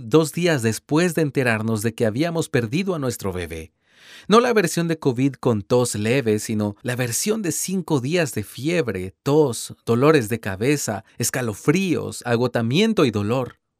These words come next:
Para colmo de males, los médicos estaban preocupados por unas células extraídas de Siena que parecían cancerosas. Una prueba tras otra.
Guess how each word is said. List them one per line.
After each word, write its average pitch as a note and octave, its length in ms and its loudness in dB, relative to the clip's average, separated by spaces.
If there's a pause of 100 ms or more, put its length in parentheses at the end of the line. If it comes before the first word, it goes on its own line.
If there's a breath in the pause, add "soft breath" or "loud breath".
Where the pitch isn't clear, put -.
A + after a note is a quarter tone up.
(400)
Para F2+ 220 -8
colmo D3+ 440 4
de B2 120 0
males, B2 480 0 (420)
los A#2 280 -2
médicos E3 480 2
estaban A#2+ 400 -2
preocupados A2+ 720 0
por A2 160 0
unas A#2+ 240 -2
células B2+ 480 0
extraídas B2 680 -2
de A#2+ 80 -2
Siena A2+ 500 -2 (420 soft breath)
que - 120 -2
parecían A#2 540 -4
cancerosas. F#2 920 -8 (720)
Una D3+ 400 2
prueba G#2 640 -4
tras F2+ 300 -8
otra. F2+ 420 -6